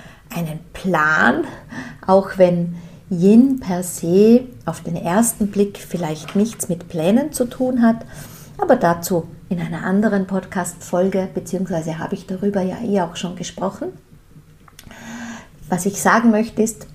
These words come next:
ich habe einen Plan für meine Podcasts, immer so in etwa wenigstens für ein Vierteljahr, meistens ein bisschen mehr. Doch heute mache ich eine Planänderung.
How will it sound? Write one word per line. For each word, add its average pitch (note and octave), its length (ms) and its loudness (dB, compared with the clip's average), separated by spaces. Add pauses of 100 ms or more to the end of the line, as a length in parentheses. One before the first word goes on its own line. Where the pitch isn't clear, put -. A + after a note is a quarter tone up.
(120)
ich C4+ 320 0
habe G#3 260 -2
einen G3 300 6
Plan G#3 400 4
für G#3 160 0
meine F#3 240 0
Podcasts, A3+ 880 0
immer G3+ 300 6
so G3 160 4
in F#3+ 100 4
etwa F#3 440 -2 (320)
wenigstens G#3 760 4
für - 160 -6
ein F3 140 -4
Vierteljahr, F#3 720 -2
meistens G#3 560 -2
ein G3 100 -2
bisschen F#3+ 460 -4
mehr. F#3+ 320 0 (260)
Doch - 300 2
heute D4+ 540 4 (680)
mache G#3 380 2
ich - 180 -2
eine F3 200 2
Planänderung. E3+ 1300 0